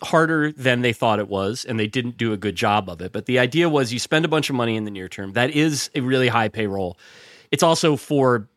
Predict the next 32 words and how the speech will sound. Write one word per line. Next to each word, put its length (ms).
you 80
know, 120
two 220
or 80
three 540
years 680
were 160
most 320
of 80
those 200
commitments. 600
Like, 140
certainly 380
the, 360
you 140
know, 80
if 80
you 100
go 480
to 220
twenty 240
twenty-five, 580
they 140
don't 240
have 180
as 100
many 200
guys 220
under 180
contract. 480
They're 80
not 420